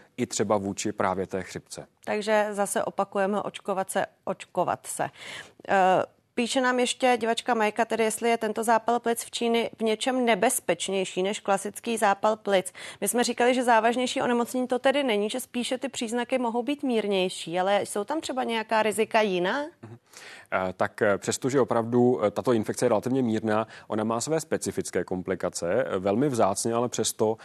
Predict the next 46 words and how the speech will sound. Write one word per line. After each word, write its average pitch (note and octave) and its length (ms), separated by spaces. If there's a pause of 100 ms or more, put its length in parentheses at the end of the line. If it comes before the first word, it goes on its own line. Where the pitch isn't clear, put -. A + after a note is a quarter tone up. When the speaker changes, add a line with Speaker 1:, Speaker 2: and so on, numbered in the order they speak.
(160)
Speaker 1:
eh, F#2+ 160
se A#2+ 140
může G#2+ 280
třeba A2+ 280
objevit, A2 580
eh, G2+ 140
rozpad G#2 300
červených G#2+ 440
krvinek G#2+ 480
u F#2 60
těch G2+ 180
pacientů. G2 580 (260)
Eh, G2 100
je G#2 140
to C3+ 120
komplikace, A#2 600
která A2+ 280
se C3 140
dá F#2+ 220
léčit, A#2+ 500
ale G#2+ 300
je G#2+ 160
taková A2 300
tradičně G#2 420
spojovaná G#2+ 500
právě G#2 320
s - 40
touto A2 220
infekcí. G#2+ 580 (280)
Eh, G2 100
vzácně G2 460
to G#2+ 100
může G#2 240
být, G#2 260
eh, G#2 120
postižení G2+ 680
i G#2 160
centrálního F#2+ 560
nervového G2+ 420
systému, G#2+ 520
což - 220
je G#2 80 (180)
opravdu G2+ 360
vzácné, G2 440
ale F2+ 180
přesto, B2 480